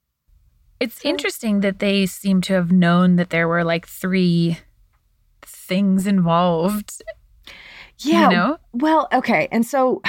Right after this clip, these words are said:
Speaker 2: <sighs> this is one of the areas that I did not get into, which is, like, Newton and color
Speaker 1: Mm.
Speaker 2: theory and
Speaker 1: Oh my
Speaker 2: h-,
Speaker 1: gosh.
Speaker 2: this, you know, light spectrum, you know, like, all of that. And I was just like, I, I don't know how to even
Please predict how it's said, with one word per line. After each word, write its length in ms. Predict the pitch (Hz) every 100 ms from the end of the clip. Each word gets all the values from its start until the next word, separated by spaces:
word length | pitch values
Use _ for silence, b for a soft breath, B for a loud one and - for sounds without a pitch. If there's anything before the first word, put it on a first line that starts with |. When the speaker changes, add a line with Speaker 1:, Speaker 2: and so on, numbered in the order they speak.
| B
Speaker 2:
<sighs> 200 | B B
this 200 | 202 285 339
is 120 | 233
one 280 | 190 202 202
of 80 |
the 120 | 190 185
areas 300 | 180 180 190
that 100 | 170
I 80 | 160
did 160 | 156
not 440 | 160 165 156 147 151
get 180 | 160 135
into, 440 | 135 - 82 170
which 260 | 175 180 180
is, 200 | 165 160
like, 340 | 143 147 - b b b b b -
Newton 960 | 214 247 285 233 196 160 156 156 151
and 520 | 156 160 160 160 165 -
color 440 | - 254 240 208
Speaker 1:
Mm. 100 | 175
Speaker 2:
theory 560 | 190 165 160 156 143 135
and 140 | 160
Speaker 1:
Oh 80 | 185
my 140 | 170 156
Speaker 2:
h-, 40 |
Speaker 1:
gosh. 220 | - 202
Speaker 2:
this, 280 | 180 - - 185
you 140 | 202
know, 180 | 170 156
light 420 | 160 175 202 196 _ _ -
spectrum, 1000 | - - _ - 202 - 214 196 190 185 190
you 80 |
know, 120 | 175 -
like, 160 | 196 -
all 200 | 185 185
of 100 | 165
that. 300 | 160 285 -
And 100 | 190
I 140 | 180 -
was 180 | 190 156
just 220 | 170 -
like, 200 | 143 -
I, 300 | 165 160 151 -
I 100 | 180
don't 380 | 165 - 185 185
know 140 | 185 175
how 260 | - 165
to 180 | 160 -
even 300 | 180 160